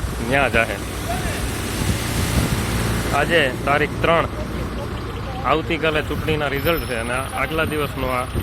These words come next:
આ બનાવ છે. આવતીકાલે ચૂંટણીના રિઝલ્ટ છે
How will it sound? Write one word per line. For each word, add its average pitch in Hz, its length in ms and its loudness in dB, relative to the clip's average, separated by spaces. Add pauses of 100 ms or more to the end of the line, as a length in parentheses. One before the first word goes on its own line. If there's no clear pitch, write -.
(920)
આ 131 60 2
બનાવ 135 320 2
છે. 117 260 2 (1080)
આવતીકાલે 151 440 0
ચૂંટણીના 147 440 -2
રિઝલ્ટ 143 340 -2
છે 151 160 0